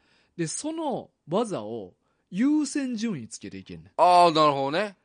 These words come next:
Speaker 2: この <laughs> 技を <laughs> まず、
Speaker 1: はい。
Speaker 2: 一番最初に繰り出そう
Speaker 1: はいはい。
Speaker 2: っていうのを、
Speaker 1: 先に組んどくんや。
Speaker 2: そう。で、ぶつかった時に、それぞれのキャラが優先順位ごとにこう技を出していくっていう。
Speaker 1: うわー。
Speaker 2: で、それを、まあ、言うたら、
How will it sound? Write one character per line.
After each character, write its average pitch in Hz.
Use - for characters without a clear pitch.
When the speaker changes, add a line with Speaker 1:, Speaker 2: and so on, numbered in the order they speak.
Speaker 2:
こ 247
の 262
<laughs> -
技 226
を 262
<laughs> 415
ま 220
ず、 214
Speaker 1:
は 214
い。 240
Speaker 2:
一 240
番 220
最 170
初 165
に 170
繰 -
り 156
出 147
そ 156
う 131
Speaker 1:
は 107
い 80
は 82
い。 -
Speaker 2:
っ -
て 202
い 202
う 226
の 175
を、 180
Speaker 1:
先 240
に 175
組 139
ん 139
ど 147
く 165
ん 143
や。 82
Speaker 2:
そ 196
う。 -
で、 285
ぶ 208
つ 226
か 285
っ 277
た 269
時 220
に、 269
そ 220
れ 226
ぞ 208
れ 175
の 170
キ 208
ャ -
ラ 196
が 233
優 196
先 196
順 196
位 190
ご 185
と 156
に 123
こ 131
う 139
技 131
を 104
出 107
し -
て 101
い 101
く -
っ -
て 120
い -
う。 -
Speaker 1:
う -
わ 247
ー。 -
Speaker 2:
で、 190
そ -
れ 262
を、 254
ま 226
あ、 139
言 170
う 160
た 127
ら、 123